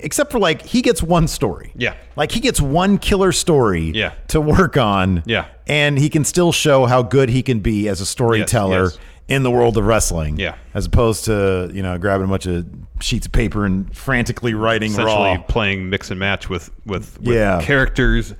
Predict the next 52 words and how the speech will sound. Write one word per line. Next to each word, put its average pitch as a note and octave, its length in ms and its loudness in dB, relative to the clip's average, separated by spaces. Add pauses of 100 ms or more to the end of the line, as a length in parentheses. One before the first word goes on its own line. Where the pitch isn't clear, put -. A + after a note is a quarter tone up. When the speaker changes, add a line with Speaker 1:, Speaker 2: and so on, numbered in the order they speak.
(100)
Speaker 1:
Yeah. G2 340 0
Speaker 2:
and, E2 120 -2
and F#2 360 -4 (320)
little A2 240 -2
bits A#2 260 -4
of G#2 80 -4
words G2 300 0
and F2 100 -8
putting G2 200 0
it E2+ 100 -8
together, F2+ 280 -10
almost F2+ 220 -10
like F2 100 -12
Mad F2+ 280 -8
Libs. D#2+ 260 -14 (100)
Speaker 1:
Yeah. F2+ 400 -8 (460)
But C3 100 2
it C3+ 60 2
was, B2+ 240 2
it C3+ 140 -2
was A#2 240 2
absolutely A2+ 600 -4
terrific. E2+ 680 -8 (120)
Speaker 2:
Yeah, F2+ 240 -2
it F#2 60 0
was G2 140 0
out F2 120 0
of E2 60 -6
this D#2 140 -10
world, E2 220 -10
man. E2 140 -10
It - 20 -8
was, F2 160 -10 (140)
it G2 80 -10
was F2 120 -10
some E2+ 120 -16
great E2+ 200 -8
stuff. - 280 -10
That F#2+ 120 -2
moment F#2 260 -4
with - 100 -4
the F2 120 -6
Usos E2+ 440 -6
was D#2+ 100 -8
fantastic. E2 760 -8 (100)
Speaker 1:
Mm-hmm. E2 440 -8
Speaker 2:
And F2 200 -8
then F2 160 -6
when E2+ 100 -8
the E2+ 80 -10
New F#2 160 -4
Day E2 280 -4